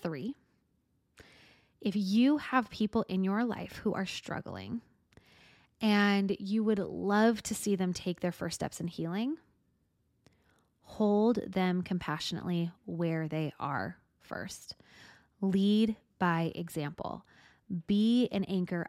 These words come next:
of co-regulation for them. Do your own work to be able to have space for their hard without it totally dysregulating you. And as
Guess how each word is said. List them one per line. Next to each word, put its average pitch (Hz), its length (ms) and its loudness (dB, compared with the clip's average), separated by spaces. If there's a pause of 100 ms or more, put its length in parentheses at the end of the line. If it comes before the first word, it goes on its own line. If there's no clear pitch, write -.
of 165 300 -4 (100)
co-regulation 156 1120 -6 (160)
for 123 600 -6 (280)
them. - 300 -12 (1200)
Do 202 140 6
your 247 240 8
own 226 220 6
work 220 240 4
to 220 100 0
be 196 160 2
able 185 240 2
to 190 120 -2
have 175 220 0
space - 560 0
for 240 140 0
their 190 180 2
hard 233 580 0
without 196 380 2
it 214 180 2
totally 208 360 4
dysregulating 170 720 -2
you. 220 340 0 (1080)
And 233 420 6
as 190 160 2